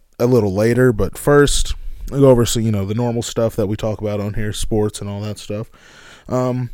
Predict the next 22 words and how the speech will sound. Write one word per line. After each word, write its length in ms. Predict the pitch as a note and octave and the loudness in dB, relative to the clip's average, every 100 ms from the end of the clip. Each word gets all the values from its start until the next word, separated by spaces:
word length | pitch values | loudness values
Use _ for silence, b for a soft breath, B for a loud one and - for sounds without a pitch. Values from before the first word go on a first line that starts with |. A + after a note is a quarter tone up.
| - | -4
as 220 | B2+ A2+ | -2 0
you 80 | A#2 | 0
know, 320 | C3 C#3+ C#3+ - | 2 2 4 2
if 160 | G#2+ A2 | 0 -2
you 240 | G#2 E2+ | -2 -2
are 180 | G2+ F#2+ | 0 0
a 140 | G2+ | 0
sports 480 | - - B2 A#2 - | -2 0 0 0 0
fan, 580 | - A#2+ B2 B2 A#2 - - - - - - - - - - b b b b b b b b | 0 0 0 -2 -4 -6 -8 -16 -20 -20 -20 -20 -20 -20 -20 b b b b b b b b
uh, 480 | - A2 G#2 G2+ F#2+ B B B _ _ | -2 0 0 -2 -4 B B B _ _
specifically 960 | - - A#2+ C3+ A#2+ - B2 A#2 A#2 - | -2 0 2 2 -2 -2 0 0 -2 -6
a 300 | F#2 F#2 E2+ - | -8 -8 -8 0
N 140 | C3+ | 2
F 160 | B2 C#3 | 2 4
L 220 | B2+ A#2 | 4 4
slash 340 | - A2 A2 | 2 0 0
football 340 | - A2+ A#2+ A#2+ | 2 4 4 2
fan, 540 | - B2 B2+ B2 A#2+ - | 0 -2 -2 -2 -4 -4
you 320 | G2+ G#2+ G#2+ | -4 -4 -2
would 200 | G#2 G2+ | -4 -4
know 340 | G#2+ A#2 A#2+ A#2+ | -2 0 2 2
that 560 | A2 G#2+ G#2 - - | 0 -2 -4 -6 -8